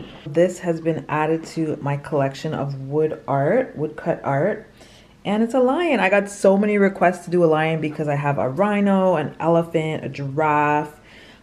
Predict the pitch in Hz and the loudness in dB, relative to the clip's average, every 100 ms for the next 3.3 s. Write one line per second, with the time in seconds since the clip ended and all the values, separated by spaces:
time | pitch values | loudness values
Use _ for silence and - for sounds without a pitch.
0 | - 147 143 139 139 135 135 135 135 135 | -12 -6 -2 0 -2 -4 -4 -4 -2 -4
1 | 135 143 151 160 165 165 156 151 - - | -6 -4 2 2 2 0 0 -4 -8 -8
2 | - 143 139 143 139 135 139 139 135 135 | -2 0 2 0 -4 -6 -4 -4 -4 -4
3 | 131 131 131 | -2 -4 -8